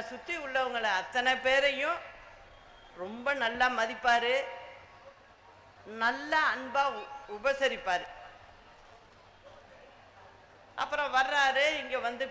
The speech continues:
பேசுறாரு. இந்த பகுதி ம-, மக்கள்கிட்ட "எங்களுக்கு வாக்கு கு-, சேகரிக்க வந்திருக்கேன்,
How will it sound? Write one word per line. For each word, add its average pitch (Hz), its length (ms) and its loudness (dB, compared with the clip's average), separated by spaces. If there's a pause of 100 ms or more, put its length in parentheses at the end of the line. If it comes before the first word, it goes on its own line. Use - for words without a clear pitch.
பேசுறாரு. 240 600 0 (1600)
இந்த 277 220 -2
பகுதி 262 440 2
ம-, 226 420 -2 (100)
மக்கள்கிட்ட 233 460 0 (1700)
"எங்களுக்கு 220 500 -4
வாக்கு 214 340 0
கு-, 180 720 -4
சேகரிக்க 190 500 -4 (100)
வந்திருக்கேன், 196 540 -6